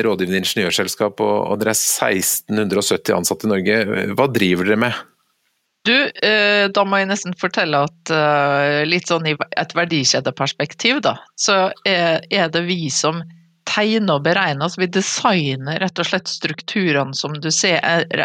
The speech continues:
Speaker 2: enten det er næringsbygget som, eh, du har kontoret ditt i, eller det er, eh, jernbane, eh, trikkeskinner, veier, tunneler, bruer, eller kraftstasjoner, eh,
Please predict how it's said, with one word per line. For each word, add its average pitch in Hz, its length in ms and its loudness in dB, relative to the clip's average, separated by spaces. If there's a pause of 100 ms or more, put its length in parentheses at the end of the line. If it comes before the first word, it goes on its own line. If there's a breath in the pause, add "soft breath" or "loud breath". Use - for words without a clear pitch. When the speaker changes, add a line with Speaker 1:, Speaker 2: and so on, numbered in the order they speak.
Speaker 2:
enten 175 320 -4
det 175 160 2
er 156 160 0
næringsbygget 170 880 -2
som, 151 380 -4
eh, 156 260 -2
du 156 400 -2
har 156 320 0
kontoret 170 560 0
ditt 139 240 0
i, 165 160 4
eller 156 320 0
det 160 160 0
er, 156 380 2 (720 loud breath)
eh, 156 320 4
jernbane, 175 1120 2 (480)
eh, 165 340 0 (120)
trikkeskinner, 180 1120 2 (460 soft breath)
veier, 190 640 2
tunneler, 160 720 0
bruer, 190 720 0 (720)
eller 226 180 2
kraftstasjoner, 175 1400 0 (380 loud breath)
eh, 180 260 2